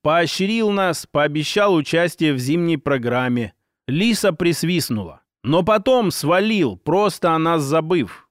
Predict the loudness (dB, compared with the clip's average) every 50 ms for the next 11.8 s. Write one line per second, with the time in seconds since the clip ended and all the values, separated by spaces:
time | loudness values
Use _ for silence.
0 | _ _ -2 -2 0 0 0 -2 0 0 2 2 2 2 0 0 0 2 2 2
1 | 2 0 -2 -2 -4 -2 -4 -2 0 0 -2 -2 0 2 2 4 4 2 0 -2
2 | _ _ _ _ _ _ _ -12 -8 -2 -2 -2 0 0 -2 0 0 -2 -2 0
3 | 2 2 4 4 2 2 0 -4 -6 -2 0 0 0 -2 -6 -18 _ _ -6 -2
4 | -2 -2 -2 0 0 0 0 0 0 0 0 0 0 0 0 0 0 0 0 0
5 | -2 -2 0 2 2 2 2 0 -4 -6 -10 -16 _ _ _ _ _ _ _ -6
6 | -2 0 2 2 2 2 2 0 0 0 0 0 0 0 0 0 0 0 0 0
7 | 0 2 2 0 0 -4 -10 -14 -14 _ _ _ -16 -10 -4 -2 -2 -2 0 0
8 | 0 2 2 2 2 2 2 2 2 2 0 -2 -4 _ _ _ _ _ _ _
9 | -4 -2 -2 -2 0 -2 -2 0 2 4 4 4 2 2 -2 -2 -2 0 0 2
10 | 2 2 2 0 -2 -2 -2 -2 -2 -2 0 0 -2 -2 -2 -2 _ _ _ _
11 | _ _ -16 -6 -2 0 2 2 2 0 -2 -6 _ -18 -20 -20